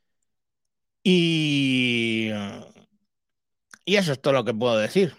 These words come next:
No os voy a poder decir, "Oye, es verdad que se oye mucho más nítido", no sé qué, pues porque ya os digo que os tengo que redirigir al canal de Tom Book, que ya se la dio Rode para que la probara, porque yo no la voy a comprar.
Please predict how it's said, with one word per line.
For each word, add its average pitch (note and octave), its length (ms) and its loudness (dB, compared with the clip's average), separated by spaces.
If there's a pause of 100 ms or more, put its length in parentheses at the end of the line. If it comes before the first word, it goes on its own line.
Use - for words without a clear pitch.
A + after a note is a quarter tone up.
(100)
No C#3+ 640 0
os C#3+ 60 -6
voy C#3+ 200 0
a C3+ 140 0
poder B2+ 220 0
decir, A#2+ 280 -4
"Oye, E3 280 -2
es D#3 100 -4
verdad D#3 540 -4
que C#3 380 -6
se - 160 -8
oye D#3 200 -4
mucho D3+ 240 -6
más C3 240 -8
nítido", C3 580 -4
no B2+ 140 -6
sé B2 120 -6
qué, C3 140 -6
pues A2 320 -6
porque G2 380 -10
ya G#2+ 140 -4
os G#2+ 80 -4
digo A2 260 -4
que F2+ 100 -8
os F2+ 140 -10
tengo A2+ 220 -4
que A#2+ 100 -4
redirigir A#2 480 -2
al F#2+ 200 -4
canal G#2 300 -6
de A2+ 140 0
Tom A#2 200 0
Book, C3 300 0
que F#2+ 140 -4
ya G2+ 140 -4
se - 120 -10
la G#2+ 160 -2
dio G#2+ 300 -2
Rode A2 440 -2 (680)
para G2+ 200 -2
que F#2 80 -8
la F#2+ 160 -6
probara, D3 460 2 (1080)
porque G2+ 360 -6
yo G2 160 -6
no F#2 140 -8
la F2 120 -10
voy - 200 -16
a - 80 -18
comprar. - 440 -12